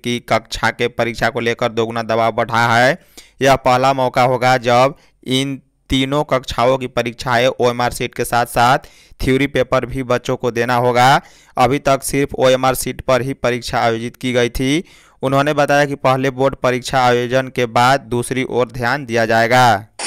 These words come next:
साल दो हज़ार बाईस का पहला सूर्य ग्रहण तीस अप्रैल को। इस साल अप्रैल महीने में साल दो हज़ार बाईस का पहला सूर्य ग्रहण लगने जा रहा है। हालांकि सूर्य ग्रहण को धार्मिक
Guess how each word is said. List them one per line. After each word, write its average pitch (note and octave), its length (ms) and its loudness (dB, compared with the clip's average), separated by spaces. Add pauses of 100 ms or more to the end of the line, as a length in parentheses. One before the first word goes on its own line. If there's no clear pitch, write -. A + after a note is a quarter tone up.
(1500)
साल D3+ 400 4
दो D#3 120 2
हज़ार C#3+ 260 4
बाईस C#3 320 2
का C3+ 80 -2
पहला C3 360 0
सूर्य B2+ 320 0
ग्रहण B2 400 0
तीस B2+ 300 -4
अप्रैल A#2 500 0
को। A2 520 2 (360)
इस D3+ 200 0
साल C#3 220 4
अप्रैल C3+ 480 0
महीने B2+ 320 -4
में B2+ 100 -2
साल B2 320 0
दो B2 100 -2
हज़ार A#2+ 180 0
बाईस A#2 280 0
का A#2+ 80 -4
पहला A#2 280 0
सूर्य A#2 260 -4
ग्रहण A#2 280 -4
लगने A#2 320 -4
जा A2+ 140 0
रहा A2+ 240 -2
है। B2 180 0
हालांकि A2+ 360 -2
सूर्य A#2 260 -2
ग्रहण A#2 340 -2
को A#2+ 220 0
धार्मिक A2+ 540 -6